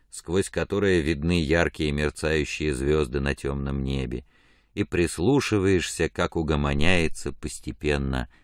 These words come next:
сонный лагерь. И ещё долго-долго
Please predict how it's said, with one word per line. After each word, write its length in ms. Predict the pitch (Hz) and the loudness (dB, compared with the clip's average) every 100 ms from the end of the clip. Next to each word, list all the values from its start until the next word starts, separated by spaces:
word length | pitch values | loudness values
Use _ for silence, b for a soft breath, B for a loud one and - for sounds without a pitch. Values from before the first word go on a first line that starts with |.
| b | b
сонный 720 | - - 71 69 67 69 71 | -10 -4 -2 0 -2 -2 -2
лагерь. 600 | 69 60 58 60 57 - _ _ _ _ _ _ _ _ _ _ | -2 -4 -6 -10 -16 -20 _ _ _ _ _ _ _ _ _ _
И 100 | 80 78 | -6 -4
ещё 300 | 67 - 73 | -2 -2 2
долго-долго 920 | 123 147 87 80 80 82 73 67 | 2 2 0 0 2 4 4 0